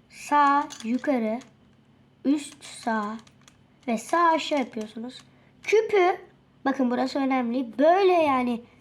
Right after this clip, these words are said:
böyle çevirmiyorsunuz. Böyle hareketli yapmıyorsunuz. Hareketsiz gene sağa çevirdik. Üstü sağ, solu yukarı, üst sol ve sağı,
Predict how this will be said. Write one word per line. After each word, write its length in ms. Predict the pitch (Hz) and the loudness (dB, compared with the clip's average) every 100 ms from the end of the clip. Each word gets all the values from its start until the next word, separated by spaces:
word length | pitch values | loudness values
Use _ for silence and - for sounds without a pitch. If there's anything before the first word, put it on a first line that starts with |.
| _ _ 247 | _ _ -2
böyle 260 | 302 320 | 2 0
çevirmiyorsunuz. 840 | 330 330 339 294 220 - 208 202 - | 0 0 2 2 -2 -4 -8 -10 -6
Böyle 180 | 247 254 | -4 -2
hareketli 480 | 247 247 269 - 294 | -2 -4 -6 -6 -2
yapmıyorsunuz. 600 | 294 294 220 - 220 208 - - - | -2 -2 -6 -8 -12 -14 -20 -20 -20
Hareketsiz 680 | - 339 370 370 359 - 359 | 0 2 2 0 -4 -2 0
gene 360 | 330 254 262 311 - _ _ _ _ _ _ _ _ _ | 2 2 0 -4 -12 _ _ _ _ _ _ _ _ _
sağa 380 | - - 359 330 | -8 2 4 4
çevirdik. 640 | - 285 233 202 202 202 - _ _ _ - | 0 -4 -4 -6 -8 -12 -18 _ _ _ -2
Üstü 340 | 381 - 370 | -2 -2 -2
sağ, 420 | 359 - 233 220 226 | -2 -2 -2 -2 -6
solu 500 | - - 320 339 349 | -14 -4 0 2 2
yukarı, 500 | 302 262 262 226 240 311 - - _ - - | 2 0 -2 -6 -4 -8 -16 -20 _ -20 0
üst 380 | 339 359 - - | 2 2 -2 -14
sol 340 | - 262 262 - - 302 | -4 -2 -2 -4 -6 -2
ve 140 | 262 | -2
sağı, 680 | - - 359 320 285 277 269 | -4 -2 2 2 2 0 -2